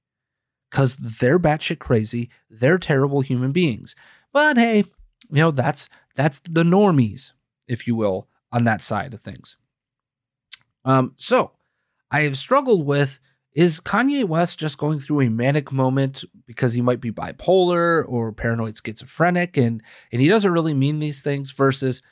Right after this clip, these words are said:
the sociology and the, um, exposure that he has had his entire life to these concepts, these ideas,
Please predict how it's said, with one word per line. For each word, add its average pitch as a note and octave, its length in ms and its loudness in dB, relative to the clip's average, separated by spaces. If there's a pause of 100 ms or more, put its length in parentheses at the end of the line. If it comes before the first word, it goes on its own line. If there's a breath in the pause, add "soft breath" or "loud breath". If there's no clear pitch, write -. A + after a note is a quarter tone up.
(480)
the A#2+ 140 2
sociology C#3 1080 0
and A#2 340 -2
the, A2 520 -4 (380)
um, G#2 280 -4
exposure E3 680 0
that A#2 160 -6
he A#2 160 -8
has A2+ 160 -6
had A#2 160 -2
his A#2 160 -8
entire D3 280 -2
life C3+ 320 -2 (200 soft breath)
to D3 120 0
these C3+ 220 -2
concepts, C#3+ 540 -4
these A#2+ 200 -2
ideas, B2+ 640 0